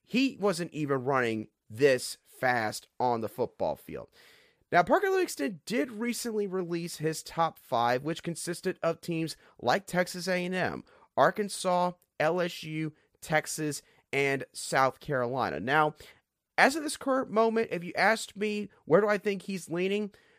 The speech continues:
I would say probably right now, Texas is the leader here. They are, of course, the home state school because Parker Livingston does play over in the state of Texas,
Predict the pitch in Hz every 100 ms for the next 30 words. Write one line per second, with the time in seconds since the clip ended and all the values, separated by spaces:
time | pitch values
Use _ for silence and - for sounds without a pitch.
0 | _ - 220 320 349 - 311 - 254 254
1 | 226 - 175 202 - 175 185 185 175 -
2 | - 208 - 214 196 - 165 151 - 139
3 | 143 120 107 - 95 87 139 170 160 -
4 | 170 165 - _ - 135 - 147 170 -
5 | 165 165 - 156 160 151 - 143 127 -
6 | - _ 151 165 165 156 - 139 113 139
7 | - - 147 147 - 143 131 131 139 196
8 | 202 165 - 135 113 - 110 - - 101
9 | - - 117